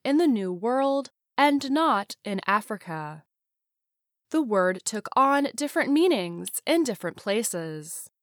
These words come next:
Creole in much of Africa and part of the Caribbean, for example, came to mean people of mixed ethnic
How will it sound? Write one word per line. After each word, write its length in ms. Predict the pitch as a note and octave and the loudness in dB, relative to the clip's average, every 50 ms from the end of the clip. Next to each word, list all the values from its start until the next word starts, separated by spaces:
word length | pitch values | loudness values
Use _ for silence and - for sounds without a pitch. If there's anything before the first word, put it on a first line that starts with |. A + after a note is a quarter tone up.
| _ _ _ _ _ _ _ _ _ _ _ _ _ _ _ _ _ _ | _ _ _ _ _ _ _ _ _ _ _ _ _ _ _ _ _ _
Creole 560 | - - C#4 C#4+ D4+ D4+ D4+ D4+ D#4+ D#4 - - | -8 -2 0 2 4 6 6 4 4 0 0 0
in 200 | D#4 E4 E4 E4 | 2 2 4 4
much 240 | D#4+ F4 F4 - - | 4 2 2 0 -2
of 120 | F4 D#4+ - | -4 0 2
Africa 680 | - E4 F#4+ - - D4 - - G3 E3+ F3 F#3 G3+ - - - | 2 2 2 2 -2 -4 -4 -4 -6 -6 -6 -6 -8 -10 -4 -2
and 340 | D4 D#4 E4+ F4+ F4+ - | 0 2 2 0 -2 -6
part 360 | - - - F3 E3 - - - | -12 -4 -2 -2 -2 -2 -4 -10
of 140 | F#3+ F3 E3 | -12 -10 -10
the 80 | F3+ | -12
Caribbean, 680 | - - - G3+ A#3+ C4 B3+ C#4+ C#4+ D4 D4 D4 D4 C#4+ | -12 -12 -6 -2 -2 0 0 0 0 2 0 0 -2 -4
for 240 | - - C#4+ C#4 | -2 0 2 2
example, 640 | C#4+ C#4 - D4 C#4+ C#4+ C#4 - D4 C#4+ C#4+ C#4+ D4 - _ _ _ _ _ _ _ _ _ _ _ _ | 2 0 0 0 0 0 0 2 2 2 2 2 0 -4 _ _ _ _ _ _ _ _ _ _ _ _
came 300 | _ - D#4 E4 E4 E4+ | _ -2 2 2 4 4
to 140 | E4+ - E4 | 2 2 2
mean 200 | E4 E4 E4+ E4 | 2 2 2 2
people 560 | D4+ - - F4+ G#4 - A3+ F#3+ F3+ F3+ - - - | 0 2 0 0 0 0 -2 -2 -2 -2 -2 2 2
of 180 | C#4+ D4 C#4 | 2 2 2
mixed 460 | D4 D4+ E4 F4 F4+ - - - - - - | 2 0 0 0 0 -4 -8 -10 -12 0 4
ethnic 500 | D#4+ F4+ F4 - - G3 F3 F3+ F#3+ | 4 4 4 0 -4 -4 -4 -4 -6